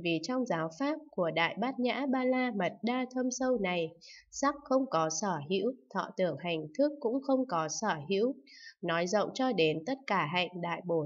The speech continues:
Tát cũng không có sở hữu. Quả vị vô thượng chánh đẳng Bồ Đề của chư Phật cũng không có sở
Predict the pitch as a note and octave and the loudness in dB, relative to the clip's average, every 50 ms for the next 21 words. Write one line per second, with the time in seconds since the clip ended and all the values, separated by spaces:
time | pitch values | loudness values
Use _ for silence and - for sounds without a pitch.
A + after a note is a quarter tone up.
0 | D3 D3 - A3 B3+ C4 B3+ - - G3+ B3 C4+ C4 - C4 C4 B3+ - F3+ E3 | -2 -2 -2 0 -2 -2 -4 -4 -2 0 0 0 0 0 0 0 0 0 -2 -2
1 | D3+ D#3 - - A3 F#3+ D#3 C#3 - - F#3+ F#3+ A3+ C4 C4+ - _ - - - | -2 -2 -4 -4 -2 -2 -2 -2 0 0 0 2 2 -2 -4 -8 _ -20 -20 -20
2 | - - _ - - E3 D#3 D#3 E3 E3+ E3 - E3 B3+ C4 C4+ C4+ C4 A3+ F#3 | -20 -20 _ -2 0 0 0 2 0 0 0 0 2 4 4 4 4 4 4 2
3 | E3+ - - - D#3+ D3 D3 D#3+ F#3 G#3+ G3+ E3+ D#3 D#3 E3+ E3+ D#3+ D#3+ D#3+ D#3+ | 2 2 -2 0 0 2 2 2 2 2 0 0 -2 -2 0 0 0 0 0 0
4 | D#3 D3+ D3 D3+ E3 D3+ C#3+ D3 - C4 C4 B3+ B3+ - G3 D#3+ D3 - - - | 0 -2 -2 -2 -2 -2 -2 0 2 4 4 4 2 2 -2 -2 -2 -4 -6 -4
5 | F3 A3+ A#3+ - C4 C4 C4 B3+ B3+ E3+ D#3+ D#3+ D#3+ - - G#3+ F#3+ | -4 -4 -2 0 0 2 2 2 0 -2 -2 -2 -4 -4 -4 -4 -4